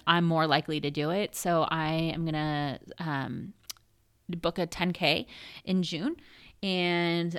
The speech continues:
um, that will help me train, and that will help me get running again. So as of Monday, that is my goal. So when you're listening to this, hopefully I'm in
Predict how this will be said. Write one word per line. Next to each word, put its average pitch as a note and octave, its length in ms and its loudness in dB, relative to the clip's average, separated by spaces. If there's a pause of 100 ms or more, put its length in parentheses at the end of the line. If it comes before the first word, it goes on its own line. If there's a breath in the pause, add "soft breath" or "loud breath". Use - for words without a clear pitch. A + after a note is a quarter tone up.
um, D#3 360 -4
that D#3 240 6
will F3+ 120 4
help E3+ 160 -2
me F3 120 0
train, D#3+ 380 -2
and - 140 -2
that D3+ 100 0
will - 80 -4
help E3 140 -4
me E3+ 80 -4
get E3 180 -4
running E3 280 -4
again. F3+ 320 -2
So D#3+ 440 0
as D#3+ 200 0
of E3+ 100 -2
Monday, E3 380 -4
that D#3 300 -4
is E3 80 -8
my D3+ 160 -2
goal. A3 380 -4 (120)
So F3 380 -4
when E3+ 220 -6
you're F3+ 200 -2
listening F#3+ 380 -6
to A3+ 120 -6
this, A3+ 220 -2
hopefully F#3+ 400 -4
I'm F3 140 0
in F3 240 -2